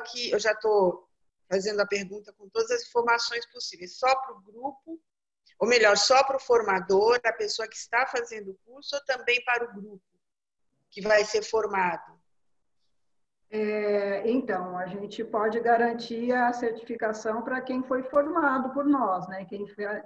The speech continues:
Speaker 2: quem participou do curso, né? E,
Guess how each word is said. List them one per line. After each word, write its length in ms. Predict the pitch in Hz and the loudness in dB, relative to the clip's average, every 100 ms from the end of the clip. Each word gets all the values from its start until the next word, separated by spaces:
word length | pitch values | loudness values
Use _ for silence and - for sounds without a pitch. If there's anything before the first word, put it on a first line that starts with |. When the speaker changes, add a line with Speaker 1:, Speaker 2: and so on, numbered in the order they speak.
| _ | _
Speaker 2:
quem 180 | 208 220 | -10 -6
participou 800 | 214 214 214 - 214 240 233 | -6 -6 -8 -2 0 0 -2
do 120 | 247 240 | -6 -6
curso, 460 | 185 156 - 165 | -6 -8 -12 -14
né? 160 | 180 190 _ _ _ _ _ _ - | -12 -14 _ _ _ _ _ _ -16
E, 200 | 180 | -14